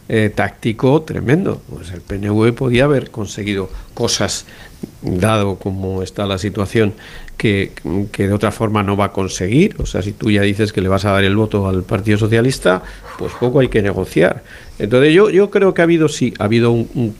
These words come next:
un cambio de estrategia, ha sido decir, "Oye, vamos a dejar de hacer el tonto,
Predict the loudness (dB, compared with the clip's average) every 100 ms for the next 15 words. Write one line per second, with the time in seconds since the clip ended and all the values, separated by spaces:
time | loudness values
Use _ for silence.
0 | -2 -2 2 2 2 0 0 -4 -12 -12
1 | -12 -6 0 2 2 0 2 2 2 2
2 | 0 -2 -6 -4 -4 -2 0 2 4 2
3 | 0 0 2 2 2 4 4 4 4 2
4 | 2 0 2 0